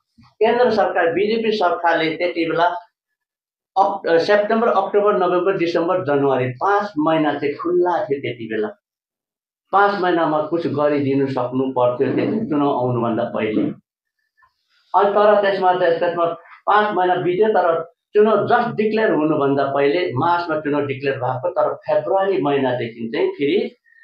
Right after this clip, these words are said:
त्यति बेलाको हाम्रो यहाँ अब,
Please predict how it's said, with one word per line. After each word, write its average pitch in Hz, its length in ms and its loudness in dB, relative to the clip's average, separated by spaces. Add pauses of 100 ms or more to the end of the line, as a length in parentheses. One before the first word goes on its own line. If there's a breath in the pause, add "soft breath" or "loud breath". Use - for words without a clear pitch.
(460 soft breath)
त्यति 202 280 4
बेलाको 165 340 2
हाम्रो 143 340 -2
यहाँ 135 400 2
अब, 120 320 0